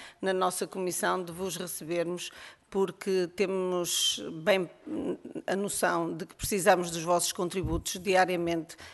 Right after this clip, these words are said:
para também o processo legislativo ser mais bem realizado. De resto, resta-nos apenas agradecer a presença de todos e sublinhar também a traço muito grosso a nossa disponibilidade total para permanentemente interagir convosco,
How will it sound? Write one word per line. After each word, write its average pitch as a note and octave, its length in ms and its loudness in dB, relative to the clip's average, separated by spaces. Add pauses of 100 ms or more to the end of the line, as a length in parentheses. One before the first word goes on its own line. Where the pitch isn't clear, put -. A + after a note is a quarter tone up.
(140)
para F3+ 320 6
também F#3+ 420 4
o F3 40 -2
processo - 440 2
legislativo F3 640 -2
ser E3+ 260 2
mais F#3 400 2
bem F#3+ 420 -2
realizado. E3 680 -2 (800)
De A3 380 -6
resto, G#3+ 380 4
resta-nos F#3+ 640 0
apenas F3 640 0
agradecer G3 840 0
a F#3 80 2
presença F#3 540 -4
de D3+ 60 -10
todos F#3+ 500 -2
e F#3+ 140 -2
sublinhar F3+ 560 0
também E3 480 -2
a - 20 -2
traço E3 420 0
muito F#3 220 -6
grosso F#3 400 0
a F#3+ 40 0
nossa F3+ 300 -2
disponibilidade F3+ 920 -2
total G3 500 2
para F3 380 0
permanentemente F3+ 960 -4
interagir F3 580 0
convosco, F#3 680 -2